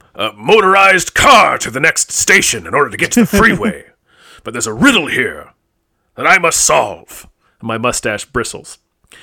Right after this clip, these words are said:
Speaker 1: Uh, and as I
Speaker 2: Mm.
Speaker 1: step down onto the platform, the, uh, Nazi, uh, airplane mechanic from Raiders of the Lost Ark appears.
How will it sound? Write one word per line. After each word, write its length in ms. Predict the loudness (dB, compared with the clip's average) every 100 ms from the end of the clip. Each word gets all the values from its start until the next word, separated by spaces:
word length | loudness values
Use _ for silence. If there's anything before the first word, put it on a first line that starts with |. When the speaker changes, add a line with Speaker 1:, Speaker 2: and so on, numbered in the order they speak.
| -20 _ -10
Speaker 1:
Uh, 40 | -6
and 80 | -2
as 100 | -2
I 40 | -2
Speaker 2:
Mm. 20 |
Speaker 1:
step 240 | -2 -2
down 160 | 0 0
onto 140 | -2
the 40 | -4
platform, 600 | -4 -2 -4 -6 -6 -6
the, 280 | -6 -2 -2
uh, 180 | -2 -4
Nazi, 640 | -2 -2 -2 -2 -2 -2
uh, 40 |
airplane 520 | -4 -2 -2 -2 -4
mechanic 400 | -4 -4 -2 -4
from 180 | -6 -6
Raiders 220 | -4 -4
of 60 | -4
the 40 |
Lost 260 | -4 -4 -2
Ark 280 | -2 -2 -4
appears. 460 | -8 -2 -2 -4